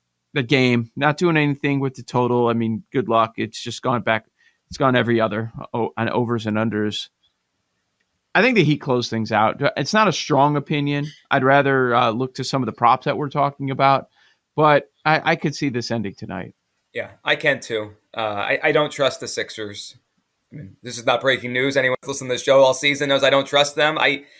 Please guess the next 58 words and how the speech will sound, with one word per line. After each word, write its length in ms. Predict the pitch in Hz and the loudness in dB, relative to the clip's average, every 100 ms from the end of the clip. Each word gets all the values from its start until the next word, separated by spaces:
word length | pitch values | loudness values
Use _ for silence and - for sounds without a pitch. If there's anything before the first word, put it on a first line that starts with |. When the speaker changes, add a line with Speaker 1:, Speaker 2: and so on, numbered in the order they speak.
| - _ _ - - | -20 _ _ -8 0
Speaker 2:
I 40 | |
don't 220 | 160 180 - | 4 4 4
feel 200 | 185 170 | 4 4
good. 400 | 151 170 170 180 | 8 8 8 4
I, 120 | 147 | 2
I 140 | 143 160 | 2 4
know 180 | 180 202 | 4 4
last 340 | 185 226 - | 4 2 0
ga-, 120 | - | -4
I 60 | - | -2
know 100 | 202 | 0
their 120 | 190 147 | 0 0
home 200 | 180 160 | 0 4
road 240 | 160 165 | 2 2
thing, 220 | 185 180 | -2 -4
but 360 | 143 127 117 - _ _ _ _ _ _ _ _ _ | 0 0 0 -4 _ _ _ _ _ _ _ _ _
can 160 | 302 349 | -2 -2
you 60 | |
just 140 | 294 - | 0 0
see 80 | 233 | 2
them 180 | 202 | 4
rolling 280 | 170 175 165 | 6 6 6
over 240 | 156 160 160 | 6 4 0
in 60 | |
the 60 | 143 | -4
fourth 280 | - 147 147 | -2 -4 -2
quarter 480 | 143 139 139 139 - | -2 -2 -4 -8 -16
if 100 | 135 | -10
they're 100 | 143 | -4
down 240 | 139 135 | -2 -2
ten? 340 | 131 131 127 120 | -4 -2 -2 -2
I 100 | 123 | -6
just, 480 | 143 190 - - - _ _ _ - - | -6 -8 -8 -10 -16 _ _ _ -14 -4
I 60 | |
don't 100 | 147 | -2
have 80 | 123 | -2
a 60 | 113 | -6
good 160 | 107 - | -8 -10
feeling 200 | 98 98 | -14 -12
about 160 | 92 | -14
the 60 | - | -12
Sixers 320 | - - - | -16 -16 -2
Speaker 1:
Can, 120 | 196 190 | 0 0
Speaker 2:
tonight. 120 | - | 2
Speaker 1:
can, 180 | 202 190 | 0 0
can 260 | - - 196 | -4 -2 0
we 200 | 208 262 | 2 0
get, 540 | - 190 156 151 160 - _ _ _ - | 2 4 4 4 2 -2 _ _ _ -4
and, 180 | 180 | -2
and 200 | 156 214 | 0 2
this, 180 | 226 - - | 2 -2 -4
this 180 | 202 202 | -4 -2
would 100 | 156 | -2
be 140 | 127 | -2
great 240 | 110 113 113 | 0 -2 0
fodder 280 | 110 95 | 0 0
for 120 | 87 98 | -6 -6
you, 380 | 123 127 104 | -2 -2 -4